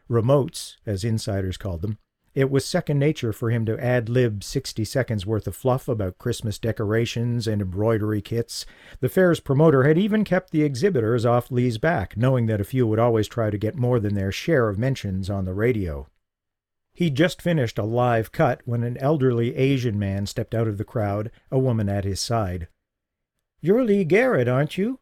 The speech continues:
From The Box?" Lee's name tag and banners were superfluous. People always wanted verbal confirmation. "That's right. How do you do?" He extended a hand and the man shook it, but didn't introduce himself or his wife.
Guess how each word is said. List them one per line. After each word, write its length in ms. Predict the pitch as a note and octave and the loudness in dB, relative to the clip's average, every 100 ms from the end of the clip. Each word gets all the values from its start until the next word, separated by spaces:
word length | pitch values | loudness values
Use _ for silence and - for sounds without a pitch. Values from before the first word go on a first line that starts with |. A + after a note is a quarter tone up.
| _ | _
From 300 | - D3+ D3+ | 0 2 2
The 100 | A#2+ | 0
Box?" 560 | C3 E3+ C4 - - _ _ _ _ _ - | 0 0 -2 -8 -14 _ _ _ _ _ -6
Lee's 260 | A#2+ A#2+ | -2 -2
name 240 | A2 A#2+ B2+ | 0 0 0
tag 300 | A#2+ A2 G2+ | -2 -2 0
and 120 | G2 | -2
banners 480 | A2 A2+ G2+ G2+ - | -2 -2 -2 -4 -4
were 120 | G#2 | -6
superfluous. 720 | - A#2 - A2+ - E2 D2+ | -4 -8 -4 -6 -6 -10 -8
People 300 | - C3 B2+ | -4 -4 -2
always 300 | B2 D3 G#2+ | -2 0 -2
wanted 300 | A#2 G2+ F2 | -4 -6 -6
verbal 360 | F2+ A#2 E2+ D#2+ | -4 -4 -4 -10
confirmation. 720 | - F2+ E2+ F#2 F#2 - D2+ _ _ _ _ _ - | -8 -8 -8 -6 -6 -8 -12 _ _ _ _ _ 0
"That's 200 | G3 G#3+ | 0 4
right. 240 | F#3 E2 | 2 2
How 160 | G#2+ D#3+ | 0 2
do 80 | |
you 80 | E3 | 2
do?" 280 | D#3+ E3 E2+ _ _ _ _ _ | 2 0 0 _ _ _ _ _
He 140 | - A#2 | -6 -6
extended 480 | - - A#2+ A2+ | -4 -2 -2 0
a 40 | G#2 | -2
hand 320 | A2+ A#2+ A2 | 0 0 0
and 100 | G2+ | -2
the 40 | |
man 200 | A2 A2+ | -2 -2
shook 260 | G2+ D3 - | -2 -2 -2
it, 140 | G#2+ | -4
but 120 | B2 A#2 | -6 -2
didn't 240 | F#3 A#2+ | -2 0
introduce 440 | G#2+ G#2 G#2+ A2+ | -2 -4 -4 -4
himself 440 | F#2 E2+ C3+ G#2+ - | -6 -6 -4 -4 -6
or 120 | E2 | -10
his 120 | E2+ | -6
wife. 380 | G2 F#2+ E2+ | -6 -6 -8